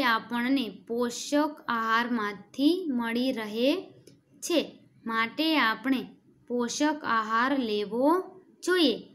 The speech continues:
વળી, જો પોષક આહાર ન લઈએ તો આપણે બીમાર પણ પડી શકીએ. એટલે શું કહે છે કે આપણું શરીર છે ને, રોજ ભલે આપણે, આપણે એવું થાય કે આપણે બેઠા છીએ, પણ તો પણ એ આપણું શરીર કામ કરતું જ હોય છે,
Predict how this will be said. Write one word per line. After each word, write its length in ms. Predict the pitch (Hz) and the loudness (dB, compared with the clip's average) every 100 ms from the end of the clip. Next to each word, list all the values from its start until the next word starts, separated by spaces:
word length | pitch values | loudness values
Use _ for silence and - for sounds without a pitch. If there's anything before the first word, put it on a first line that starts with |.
| - | -10
વળી, 320 | 247 294 269 | 0 2 2
જો 160 | - 262 | 0 -4
પોષક 520 | - 226 226 226 285 285 | -4 -8 -6 -2 -2 0
આહાર 340 | 247 233 240 233 | 2 2 2 4
ન 100 | 311 359 | 6 8
લઈએ 400 | 285 233 220 220 214 - - - | 6 4 0 -2 -4 -16 -18 -2
તો 80 | 320 | 0
આપણે 580 | 233 220 220 262 277 247 - - - - | 0 -2 -2 0 2 2 -4 -14 -20 -12
બીમાર 520 | 220 240 247 247 277 277 | -4 0 0 2 0 0
પણ 300 | - 233 254 | -6 -4 -2
પડી 440 | 254 214 208 226 247 | -2 -4 -4 -4 -6
શકીએ. 580 | - 202 185 - 269 220 185 - | -6 -10 -12 -2 0 0 -4 -10
એટલે 160 | 220 247 | -4 -4
શું 260 | 247 359 | -2 -4
કહે 200 | - 247 | 0 -2
છે 220 | 226 247 285 311 - - - - _ _ | 0 0 0 0 -8 -20 -20 -20 _ _
કે 140 | 269 | -2
આપણું 420 | 247 220 247 277 285 | 0 0 2 4 4
શરીર 380 | 277 254 294 | 4 4 4
છે 100 | 285 | 4
ને, 140 | 320 254 | 0 2
રોજ 260 | 254 269 - - - | 2 2 0 -10 -6
ભલે 240 | 294 330 | 0 4
આપણે, 220 | 311 294 269 277 | 4 4 0 0
આપણે 420 | 262 254 277 277 | 0 0 0 0
એવું 240 | 285 294 285 | 4 4 4
થાય 180 | 240 | 0
કે 80 | 226 | 0
આપણે 160 | 233 240 | -2 0
બેઠા 300 | 247 269 262 | 0 0 -2
છીએ, 200 | 220 226 | -2 -8
પણ 280 | 214 247 240 | -6 -4 0
તો 200 | 285 302 | 2 2
પણ 240 | 277 233 | 2 0
એ 120 | 233 | 0
આપણું 260 | 226 226 247 | -2 -2 -4
શરીર 220 | 254 254 | -2 -2
કામ 280 | 254 254 262 | 2 2 2
કરતું 400 | 269 285 339 311 | 2 0 2 0
જ 60 | |
હોય 160 | 226 208 | 0 -4
છે, 160 | 240 | -4